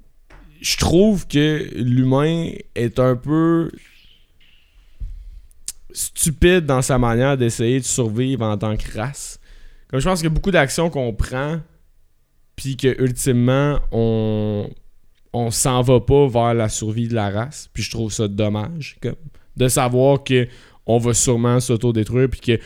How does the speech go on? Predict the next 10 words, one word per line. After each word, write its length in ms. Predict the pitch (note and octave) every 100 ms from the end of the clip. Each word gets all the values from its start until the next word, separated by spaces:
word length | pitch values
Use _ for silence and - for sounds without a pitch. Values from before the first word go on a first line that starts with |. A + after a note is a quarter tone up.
| D3
on 280 | - C3+ C#3+
a 200 | F3+ G3
l'intelligence, 560 | D#3 B2 C3 B2+ C#3+ D#3
puis 80 | C3
le 40 |
potentiel, 800 | A#2+ B2+ B2 A2+ - C3+ C#3+ C3+
puis 260 | A#2+ A#2+ B2
les 140 | A#2
ressources 480 | A2 A2 - C#3+ C3+
pour 400 | - B2 B2+ A2+